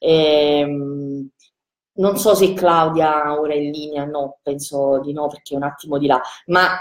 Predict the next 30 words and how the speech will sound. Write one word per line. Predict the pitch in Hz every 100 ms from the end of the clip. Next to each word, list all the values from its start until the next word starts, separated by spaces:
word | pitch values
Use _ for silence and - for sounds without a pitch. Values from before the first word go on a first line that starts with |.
| -
io | - 226
ho |
fatto | 226 190 - 175
un | 185
video | 240 240 190 190 190
importantissimo | 262 247 - 226 220 - 196 190 190 226 - - 196 190 185
dove | 185 190 196
dovevo | 196 175
lanciare | 160 170 - 190 202
una | 190 170
cosa | 185 180
importante, | 170 165 175 175 - 151 156 - 175 - - - -
dove | 226 220 185
la | 180
staffa | - - 262 262 - 233
del | 208 196
telefono, | 185 196 180 170 156 151
quella | 170 165
che | 170
vi | 160 165
ho |
detto | 165 208 - 190
prima, | 175 156 143 151 - _ -
era | 165 180
rotta. | 202 185 - 165
<laughs> | 160 175 165 214 - - 254 -
Claudia | 208 214 196 185
era | 180
al | 175
lavoro | 180 180 185 175 185 262